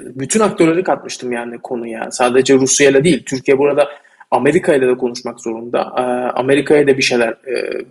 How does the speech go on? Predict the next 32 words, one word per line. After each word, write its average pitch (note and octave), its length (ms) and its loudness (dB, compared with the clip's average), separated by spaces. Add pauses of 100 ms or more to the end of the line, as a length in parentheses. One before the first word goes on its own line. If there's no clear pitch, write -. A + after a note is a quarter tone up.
vermek A#2+ 360 0
zorunda. A2+ 320 -2
Çünkü D#3+ 240 -2
bir C#3+ 40 0
şey C4+ 140 2
almak D3 380 0
istiyor. A#2+ 360 -6 (300)
Ya C#3 80 2
bu D#3 100 2
her G#3+ 100 4
zaman D3 360 0
böyle. A#2 200 -2
Sadece D3 260 0
sahada C#3 380 -2
değil, B2 120 0
uluslararası B2 480 0
ilişkilerde B2 480 0
de A#2 120 -2
böyle. A2 180 -6
Yani A2+ 220 -8
bir A#2 60 -4
şey - 160 0
almak B2+ 240 -2
istediğinde B2 600 -4 (540)
bir - 60 -2
şeylerden, D#3 800 4 (140)
e, C3+ 60 -6 (360)
bir B2+ 40 -6
şeyleri C#3+ 340 0
feda C#3 320 4
etmen C3 380 -2
de, A2+ 220 -10